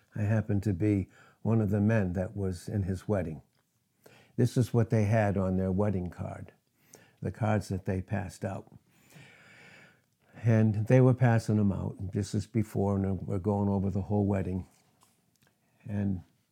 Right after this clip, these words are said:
here I am. I believe I'm still twenty-three. Might have just been twenty-four, but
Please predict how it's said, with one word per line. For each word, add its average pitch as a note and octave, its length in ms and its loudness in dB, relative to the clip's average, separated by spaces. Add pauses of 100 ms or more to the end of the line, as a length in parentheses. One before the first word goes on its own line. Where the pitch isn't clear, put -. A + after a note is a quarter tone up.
(400)
here A#2+ 260 2
I B2 180 4
am. A2 360 0 (1700)
I - 20 -4
believe A2+ 360 4
I'm G2+ 120 0
still A2+ 220 -4
twenty-three. G2 800 -4 (240)
Might A2+ 260 2
have G#2 120 2
just G2+ 240 -4
been G2 160 0
twenty-four, F#2 640 -6
but F2+ 220 -12